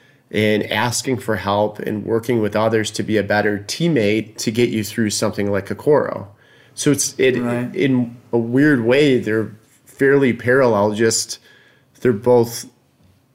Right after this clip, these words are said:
Speaker 1: they both have to do with teams, asking for help, working together, and overcoming this, you know, such a mental, um,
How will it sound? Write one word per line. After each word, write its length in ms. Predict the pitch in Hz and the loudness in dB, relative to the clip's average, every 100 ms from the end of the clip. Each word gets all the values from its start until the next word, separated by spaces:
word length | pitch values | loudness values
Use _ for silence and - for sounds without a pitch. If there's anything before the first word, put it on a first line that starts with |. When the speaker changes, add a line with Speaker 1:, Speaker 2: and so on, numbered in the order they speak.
| _ _ - | _ _ -6
Speaker 1:
they 120 | 113 | -4
both 360 | 98 123 123 127 | 0 2 2 2
have 180 | 123 | -2
to 80 | 120 | -2
do 160 | 107 117 | -2 0
with 160 | 101 | 0
teams, 500 | 104 - 120 117 107 | -2 0 4 4 0
asking 400 | - 110 104 113 101 | -2 -2 -2 -2 -2
for 80 | |
help, 400 | 98 98 107 101 | -4 0 0 0
working 540 | 107 - 107 107 110 107 | -4 -4 0 0 -2 -4
together, 640 | 98 101 95 98 98 92 - - _ _ | -2 -2 0 0 0 -2 -6 -20 _ _
and 200 | - 107 | -2 0
overcoming 800 | - 110 104 - 110 110 104 98 | 0 0 0 -2 -2 0 0 0
this, 420 | 95 92 - - - _ _ _ _ _ _ | 0 0 -2 -8 -14 _ _ _ _ _ _
you 160 | - 95 | -4 -4
know, 80 | |
such 400 | 87 - 127 117 | -4 -2 0 0
a 40 | 104 | -2
mental, 920 | 98 101 107 104 113 98 95 92 - | 0 0 0 0 0 2 2 0 -2
um, 500 | 90 87 82 80 90 | -4 -6 -6 -8 -10